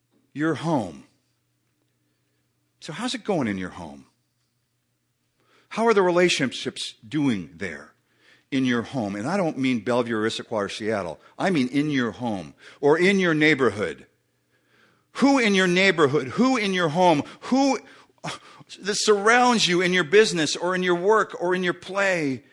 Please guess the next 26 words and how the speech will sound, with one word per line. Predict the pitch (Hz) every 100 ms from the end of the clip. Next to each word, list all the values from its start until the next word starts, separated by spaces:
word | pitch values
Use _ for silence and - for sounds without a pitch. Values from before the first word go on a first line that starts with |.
| _ _
needs | 147 185 269 294 190 135
you | 131
to | 120 147
be | 117 139 120 101 - _ _ _ _ _ _ _ _ _ _ _ -
a | 110
Jack | 139 123 101 - - _
or | 113
a | 107
Mike | 113 127 104 - - _ _ _ _ _ _
or | 110
a | 101
Peter? | - 120 80 - _ _ _ _ _ _ _ _ _ _ _ _ _ _ _ _ _ - -
Then | 151 233 220
we | 196
look | 175 185
into | 202 185 170
the | 160
community | 180 185 202 160 147
and | 135 156
ask | 156 160 -
the | 160
same | - - 180 180
kinds | - 156 147 143
of | 143
questions. | - 151 135 - 98 - - - _ _ _ _ _ _ _ _ _ _ _ _ _
Jerusalem, | 135 143 165 - 113 95 78